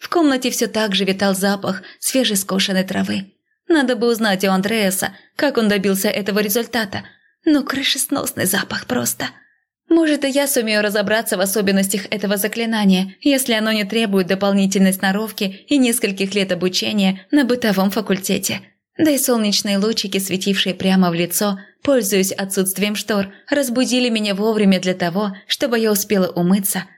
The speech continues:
одеться и... А вот прическу делать не надо. Заклинание Риэль все еще держалось, будто она только-только заплела мне эти косы. От воспоминаний о шебурной феечке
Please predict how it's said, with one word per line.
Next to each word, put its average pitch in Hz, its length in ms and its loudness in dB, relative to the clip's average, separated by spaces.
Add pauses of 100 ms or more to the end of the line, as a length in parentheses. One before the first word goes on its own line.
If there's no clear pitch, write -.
одеться 214 580 0
и... 196 420 -2 (500)
А 285 100 2
вот 247 180 2
прическу 208 640 -6 (240)
делать 269 400 2
не 247 100 0
надо. 247 360 -2 (260)
Заклинание 269 720 2
Риэль 220 280 0
все 226 180 -2
еще 226 180 -2
держалось, 233 580 0 (220)
будто 294 300 2
она 226 140 0
только-только 262 760 0
заплела 190 440 0
мне 202 260 2
эти 190 220 0
косы. - 400 -4 (400)
От 294 220 2
воспоминаний 240 720 2
о 226 100 -2
шебурной 214 500 0
феечке 233 640 -2